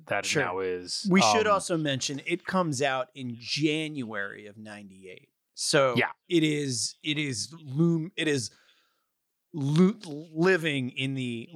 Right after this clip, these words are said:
Speaker 2: very large shadow and wake of Titanic, right? So
Speaker 1: That's a good
Speaker 2: which,
Speaker 1: point.
Speaker 2: which is, you know, can't, can't go understated.
Speaker 1: Like many,
Speaker 2: Uh,
Speaker 1: like many, like many films did.
Speaker 2: yeah.
Speaker 1: Um,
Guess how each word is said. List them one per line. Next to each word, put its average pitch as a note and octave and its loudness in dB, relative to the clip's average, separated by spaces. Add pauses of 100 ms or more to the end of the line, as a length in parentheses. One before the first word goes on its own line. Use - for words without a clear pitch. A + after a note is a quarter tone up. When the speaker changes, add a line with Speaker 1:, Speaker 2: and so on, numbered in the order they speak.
(100)
Speaker 2:
very C#3+ 2
large B2+ 0 (360)
shadow A#2 2
and A2+ -4
wake G#2+ -6 (140)
of A2+ -2
Titanic, G#2+ -14 (320)
right? C3 2
So C#3 2
Speaker 1:
That's A#2+ 2
a D#3 0
good A#2 0
Speaker 2:
which, C3 2
Speaker 1:
point. F#2+ -4
Speaker 2:
which D#3 0
is, C3 -4
you E3 0
know, A2+ -2
can't, D3+ 0 (540)
can't C#3+ 2
go C3+ -2
understated. A#2 -6 (500)
Speaker 1:
Like C4+ 4
many, F3 2
Speaker 2:
Uh, D3 -6
Speaker 1:
like D3+ -4
many, C3 -2
like C3+ 0
many B2 -2
films G#2+ -4
did. G2+ -4
Speaker 2:
yeah. - 2
Speaker 1:
Um, E3+ -2